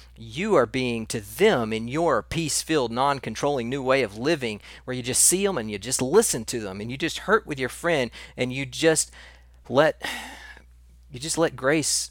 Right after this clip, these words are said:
take over and give them acceptance and empathy and love. You're giving them what actually gives them life. It's the gift of being fully known without judgment. And when you give that to them, you're gonna be allowing them the freedom to grow into their own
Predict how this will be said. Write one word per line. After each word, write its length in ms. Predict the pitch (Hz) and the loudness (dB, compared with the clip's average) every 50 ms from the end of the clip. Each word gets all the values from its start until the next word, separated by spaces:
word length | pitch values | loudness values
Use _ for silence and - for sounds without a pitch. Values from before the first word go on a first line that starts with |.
| - - | -12 -8
take 240 | - 135 123 - - | -4 -4 -4 -2 -2
over 460 | 110 110 101 98 101 95 90 95 - - - - - - - | -4 -4 -6 -8 -10 -10 -10 -12 -18 -20 -20 -20 -20 -18 -14
and 140 | 139 117 113 | -12 -8 -4
give 160 | 127 143 143 | -4 -2 -2
them 140 | 160 147 127 | -2 -4 -4
acceptance 520 | 110 - - 139 143 - - 160 143 - | -2 0 4 4 4 2 2 -8 -8 -8
and 100 | 113 - | -8 -6
empathy 360 | - 131 127 - - - 147 143 | -6 -8 -8 -8 -10 -8 -6 -4
and 140 | 120 110 | -4 -2
love. 200 | 110 135 156 135 | 0 0 0 0
You're 100 | 113 110 | -2 -8
giving 280 | 110 104 143 160 165 180 | -4 0 0 0 0 0
them 160 | 170 120 104 | -4 -4 -6
what 300 | 104 113 131 151 156 - - - | -4 0 2 2 2 2 -2 -2
actually 440 | - 120 139 139 - - 156 160 160 | 0 0 0 0 -2 -4 -4 -4 -6
gives 340 | 131 117 131 127 120 120 - | -4 -2 -2 -2 -2 -2 -6
them 320 | - - 113 107 110 107 | -10 -8 -6 -6 -6 -6
life. 480 | 104 98 101 117 139 151 - 98 - - | -8 -6 -2 2 2 2 2 2 -2 -10
It's 140 | 120 - - | -10 -8 -6
the 160 | - 110 101 - - | -8 -8 -10 -8 0
gift 380 | - 170 190 151 - - - | 4 4 4 4 4 -2 -8
of 120 | 120 104 - | -8 -6 -4
being 220 | 143 143 131 113 | -2 -2 -2 -2
fully 360 | - - - 147 160 165 156 | -4 -4 -6 -4 -2 -2 -2
known 340 | 139 127 147 165 160 131 113 | -2 -2 -2 -2 -2 -2 -4
without 320 | 107 104 113 120 117 110 107 | -2 2 2 2 2 2 -2
judgment. 480 | - 127 139 143 131 - 107 101 95 | 0 2 2 2 2 0 -8 -8 -6
And 100 | 110 110 | -6 -6
when 120 | 120 151 175 | -6 -6 -6
you 80 | 165 | -8
give 300 | 143 131 123 180 180 147 | -6 0 2 2 4 6
that 220 | 139 165 170 160 - | 6 6 6 4 2
to 80 | 156 | -4
them, 320 | 151 165 185 190 185 185 180 - - - - - - - - - | -4 -2 -2 -2 -2 -4 -8 -14 -20 -20 -20 -18 -20 -20 -18 -14
you're 240 | 113 110 123 139 147 | -10 -6 -4 -4 -2
gonna 200 | 147 170 165 156 | -2 -2 -2 0
be 180 | 143 156 151 | 0 2 4
allowing 720 | 147 127 120 120 120 120 123 139 147 147 147 139 143 127 117 107 104 | 6 8 8 8 8 8 6 4 4 2 -2 -4 -6 -8 -10 -10 -6
them 600 | - 147 170 185 175 131 110 104 101 101 98 104 - - - - - - | -2 0 0 0 0 0 -2 -4 -6 -8 -10 -12 -16 -20 -20 -20 -14 -8
the 140 | - 127 | -8 -8
freedom 580 | - - - - - 135 147 165 170 185 185 180 | -8 -8 -14 -10 -8 -4 -2 0 0 0 -2 -2
to 120 | - 139 | -4 -6
grow 440 | 123 120 - 131 131 135 143 147 147 | -6 -6 -4 0 2 2 2 0 -2
into 320 | - 143 143 135 - 151 151 | -4 -6 -8 -6 -8 -8 -4
their 340 | 143 143 139 143 135 - | -2 0 0 0 -2 -2
own 480 | - 123 120 120 117 113 110 110 110 104 | -4 -6 -6 -4 -4 -6 -6 -8 -8 -12